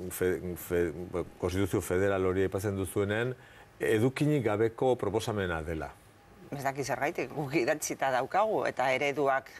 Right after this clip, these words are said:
Speaker 2: dituzu Europa mailan, ez? Hor daukazu Alemania, adibidez, federalismoaren eredu bezala, baina noski Espainia ez da Alemania,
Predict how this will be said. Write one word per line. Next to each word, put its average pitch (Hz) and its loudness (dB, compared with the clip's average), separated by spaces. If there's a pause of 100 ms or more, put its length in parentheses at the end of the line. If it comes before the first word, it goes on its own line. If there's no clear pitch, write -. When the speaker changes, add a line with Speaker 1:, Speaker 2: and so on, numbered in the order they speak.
(340)
Speaker 2:
dituzu 143 0
Europa 123 0
mailan, 139 -2
ez? 175 -4
Hor 117 -8
daukazu 120 -4
Alemania, 139 0
adibidez, 139 0 (640)
federalismoaren 135 0
eredu 135 0
bezala, 208 2 (440)
baina 131 -2 (100)
noski 160 2 (180)
Espainia 147 2
ez 143 -2
da 147 2
Alemania, 143 -2